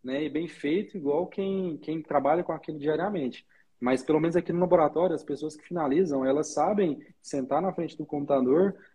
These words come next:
é, voltar um processo, trocar uma anatomia, mudar,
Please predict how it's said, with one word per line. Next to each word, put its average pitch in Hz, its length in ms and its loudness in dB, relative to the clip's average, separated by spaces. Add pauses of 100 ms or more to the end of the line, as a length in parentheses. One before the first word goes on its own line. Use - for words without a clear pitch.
é, 123 800 4 (120)
voltar 175 340 4
um 190 80 -2
processo, 170 760 -2
trocar 139 280 -4
uma 147 80 -2
anatomia, 156 560 -4
mudar, 143 580 -2